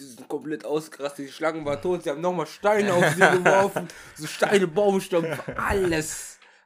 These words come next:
Speaker 1: Alles
Speaker 2: Oh,
Speaker 1: einfach
Speaker 2: Leute
Speaker 1: übertrieben.
Speaker 2: hätten, äh, das war eigentlich Tierquälerei, um <laughs> ehrlich zu sein.
Speaker 1: Ja.
Speaker 2: Ja, das stimmt. Äh, nächster Fakt.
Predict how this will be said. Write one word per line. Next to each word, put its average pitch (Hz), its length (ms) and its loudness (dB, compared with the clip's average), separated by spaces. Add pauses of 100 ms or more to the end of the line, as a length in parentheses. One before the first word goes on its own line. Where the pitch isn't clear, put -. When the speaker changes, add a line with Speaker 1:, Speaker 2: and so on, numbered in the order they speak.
Speaker 1:
Alles - 340 -8
Speaker 2:
Oh, 107 100 -6
Speaker 1:
einfach - 340 -4
Speaker 2:
Leute - 340 -2
Speaker 1:
übertrieben. 117 360 -8
Speaker 2:
hätten, - 160 -18
äh, 90 400 -10
das 95 240 -16
war 95 100 -12
eigentlich 92 300 -14
Tierquälerei, 87 640 -16
um 78 140 -20
<laughs> - 160 -16
ehrlich - 240 -12
zu - 180 -10
sein. 117 340 -14 (120)
Speaker 1:
Ja. 240 360 -16 (360)
Speaker 2:
Ja, 104 320 -12
das 127 100 -8
stimmt. - 320 -20 (300)
Äh, 120 180 -6
nächster 147 340 -8
Fakt. - 360 -14